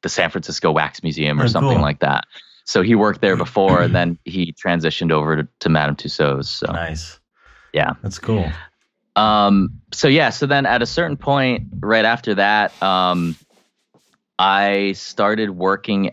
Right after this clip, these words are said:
Speaker 1: at the S F O Museum.
Speaker 2: What is
Speaker 1: Um,
Speaker 2: that?
Speaker 1: at, it's actually at the airport.
Speaker 2: Mm-hmm.
Speaker 1: And so if you go to the San Francisco International Airport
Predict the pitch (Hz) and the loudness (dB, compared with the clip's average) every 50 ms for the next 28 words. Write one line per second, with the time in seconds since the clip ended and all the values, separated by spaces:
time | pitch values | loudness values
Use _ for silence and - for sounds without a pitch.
0 | - - 85 85 85 87 85 82 80 78 - - - _ - 90 87 85 80 - | -4 -2 0 0 0 0 0 0 -2 -2 -6 -12 -16 _ -6 -4 -4 -2 -2 -2
1 | 90 92 - 117 92 - 101 95 95 92 90 87 82 80 76 87 90 92 90 85 | -2 -2 -4 -6 -4 -2 0 0 2 2 0 0 0 -2 0 0 2 2 2 2
2 | 78 76 76 - _ _ _ _ _ _ _ _ _ _ _ _ _ - 87 98 | 0 -2 -4 -8 _ _ _ _ _ _ _ _ _ _ _ _ _ -6 -4 -2
3 | 104 101 95 90 85 87 85 82 85 85 82 78 76 71 - - - _ _ _ | 0 0 0 2 2 2 4 4 2 2 2 0 -2 -4 -8 -14 -20 _ _ _
4 | _ _ _ _ _ 87 92 92 92 90 - - 95 95 90 - - - - _ | _ _ _ _ _ -2 0 0 0 0 0 0 -2 -2 -2 -6 -10 -12 -14 _
5 | _ _ - 107 120 - - 147 120 - - 98 95 - 104 73 64 104 113 - | _ _ -2 -2 -2 -2 -2 -4 -2 0 0 -2 -2 -2 -4 -2 -2 -2 -2 -2
6 | - 80 82 90 95 - _ _ _ - - 101 95 90 92 95 95 95 98 - | -2 -4 -4 -4 -4 -8 _ _ _ -10 -2 0 2 2 2 2 2 0 -2 -6
7 | _ _ _ - 101 107 101 101 101 98 98 98 - - 117 107 104 - 107 98 | _ _ _ 0 2 2 4 4 2 2 0 -2 -2 -2 -2 -2 -2 -2 -4 -2
8 | 98 117 113 127 147 156 - - 131 123 - - 123 113 - - 117 - 117 - | 0 2 2 2 2 0 -4 -6 -8 -6 -4 -2 -2 -4 -4 -8 -12 -12 -12 -6
9 | - - 123 113 113 90 101 107 104 101 98 98 98 - - 107 98 - 90 92 | 0 2 2 4 4 2 2 2 2 2 2 2 0 -2 -2 -2 0 0 0 0
10 | 92 - - 104 90 85 85 82 - | 0 0 0 0 0 2 0 -2 -4